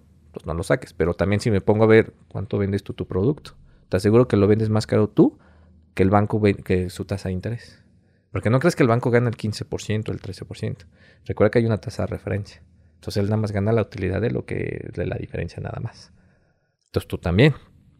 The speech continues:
Entonces todos vendemos porque es negocio, señores.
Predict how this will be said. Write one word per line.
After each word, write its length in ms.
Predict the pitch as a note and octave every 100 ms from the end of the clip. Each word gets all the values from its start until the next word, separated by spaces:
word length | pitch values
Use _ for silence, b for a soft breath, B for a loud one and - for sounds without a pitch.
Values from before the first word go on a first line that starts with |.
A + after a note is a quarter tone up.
| _
Entonces 420 | - F2 - G#2+
todos 240 | G#2+ C3+
vendemos 400 | D3+ A2 A2 C#3+
porque 220 | D#3+ G#2 G2+
es 100 | A#2+
negocio, 440 | C3+ E3 A3+ D3
señores. 480 | A2+ F#2+ F2 -